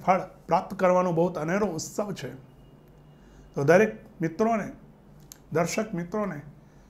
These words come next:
ગણપતિને "ઓમ લંબોદરાય નમસ્તુભ્યમ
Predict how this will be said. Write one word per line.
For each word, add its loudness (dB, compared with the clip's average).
ગણપતિને -4
"ઓમ 2
લંબોદરાય 2
નમસ્તુભ્યમ 0